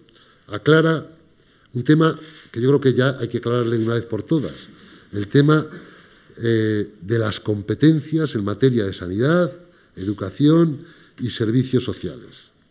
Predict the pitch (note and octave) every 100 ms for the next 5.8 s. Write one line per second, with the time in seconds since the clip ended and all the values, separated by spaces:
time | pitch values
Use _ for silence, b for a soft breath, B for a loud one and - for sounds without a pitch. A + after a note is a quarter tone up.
0 | _ _ _ _ _ _ b b b b
1 | b b b b - B2 D3+ F3+ G3+ F3
2 | A#2+ A#2+ G#2+ - F#3 - F#2 - G2+ -
3 | C#3+ D#3 D3+ - D#2+ - - - - F3
4 | F3+ F3+ F3 F3+ E3+ - D3+ F3+ F3 E3
5 | B2 A2+ G#2 D3+ - E2+ D2+